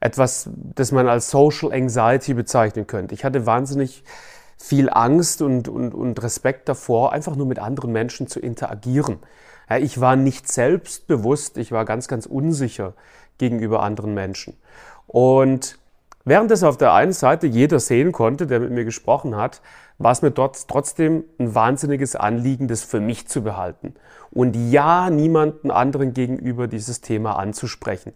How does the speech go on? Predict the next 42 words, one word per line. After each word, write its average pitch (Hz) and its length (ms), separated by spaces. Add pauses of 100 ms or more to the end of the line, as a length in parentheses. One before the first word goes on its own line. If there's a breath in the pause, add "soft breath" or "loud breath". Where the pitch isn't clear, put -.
(280 loud breath)
weil 110 120
das 117 180
war 123 120
mir 117 120
peinlich 165 680 (220 soft breath)
und - 80
es 113 120
war 120 100
mir 110 160
unangenehm 131 800 (220 loud breath)
und 120 140
ich - 120
hatte 117 220
Schiss - 340
davor, 117 380
mich 110 180
verletzlich 104 600
zu 113 120
zeigen. 90 380 (220)
Mein 127 160
großes 170 420
Ziel 160 320
damals 117 380
ist 123 160
es 117 100
gewesen, 120 640 (320 soft breath)
einfach 127 420 (760)
dieser 147 480
Typ 214 340
zu 135 180
werden, 131 440
der 120 120
einfach 120 240
entspannt 165 800
ist, 147 560
der 98 80
selbstbewusst 127 840
ist, - 180
der 101 80
das - 200
Leben 135 420
genießt, 120 580